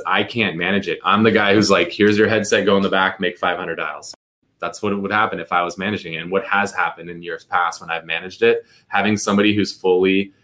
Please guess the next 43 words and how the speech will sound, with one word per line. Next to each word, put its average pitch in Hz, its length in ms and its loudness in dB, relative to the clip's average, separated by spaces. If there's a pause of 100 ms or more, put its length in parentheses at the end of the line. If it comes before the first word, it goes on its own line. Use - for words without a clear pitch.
(120)
entrenched 95 560 -4
in 92 140 -2
it 95 120 0
and 90 120 -6
managing 90 400 -4
these 92 160 -2
guys 95 240 0
on 92 100 0
a 82 80 -4
day-to-day 85 520 -2
basis, 104 580 0 (220)
who 113 140 6
actually 101 380 4
has 95 100 6
the 95 100 2
time 95 220 0
to 98 60 4
go 92 140 4
listen 87 480 0
to 98 100 -6
the 90 80 -2
conversations 92 1120 -4 (460)
and 101 320 4
listen 104 300 2
and 123 80 0
be 123 80 6
like, - 320 2
"Oh, 104 760 2
let, 160 220 0
let 170 180 0
me 214 120 0
talk 190 280 0
to - 60 -10
you, 147 80 -2
let 151 60 -2
me 160 80 2
coach 156 320 0
you 113 100 0
through 139 200 2
this." 110 180 0
Because 104 260 2
when 107 120 4
they, 107 320 2